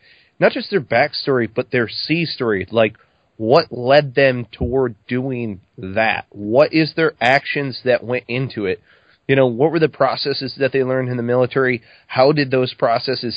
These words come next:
save their lives when they were downrange? You know, maybe what was some of the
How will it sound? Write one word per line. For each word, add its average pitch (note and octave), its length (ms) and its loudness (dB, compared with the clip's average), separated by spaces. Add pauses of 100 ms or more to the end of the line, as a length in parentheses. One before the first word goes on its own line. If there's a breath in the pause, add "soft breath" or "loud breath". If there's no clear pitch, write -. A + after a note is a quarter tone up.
(120)
save C3+ 220 2
their B2+ 160 2
lives A#2 400 4
when B2 100 -6
they A#2+ 100 -2
were A2+ 120 -4
downrange? A#2 680 0 (440 soft breath)
You C#3 100 0
know, B2+ 220 4
maybe C3+ 300 0
what B2+ 260 -2
was C3+ 100 -6
some C#3+ 200 -2
of B2 100 -4
the G2+ 80 -10